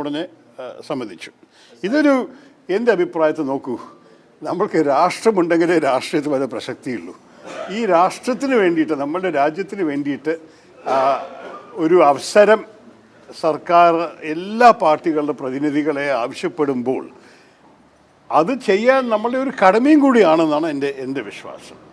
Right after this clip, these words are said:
നമ്മളെല്ലാവർക്കും അറിയാം, ഒരു പ്രതിസന്ധിയിലാണ് ഇപ്പം നമ്മൾ അനുഭവിച്ചത്. എൺപത്,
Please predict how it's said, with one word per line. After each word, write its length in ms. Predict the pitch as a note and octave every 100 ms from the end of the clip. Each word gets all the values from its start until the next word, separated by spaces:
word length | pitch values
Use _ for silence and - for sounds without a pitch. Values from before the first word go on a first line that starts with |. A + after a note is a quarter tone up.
| - - - _ - - A2
നമ്മളെല്ലാവർക്കും 760 | C3+ E3+ G#3 F#3+ A3 A3+ A3 G#3+ D#3+
അറിയാം, 240 | D#3+ F3+ F3+
ഒരു 100 | F#3
പ്രതിസന്ധിയിലാണ് 720 | E3+ D#3 D#3+ F#3+ G3+ G3 E3+ F3+
ഇപ്പം 140 | - E3
നമ്മൾ 160 | D#3+ D#3+ D#3 C#3+
അനുഭവിച്ചത്. 440 | D3 D#3+ E3+ D3+ C#3
എൺപത്, 300 | D3+ E3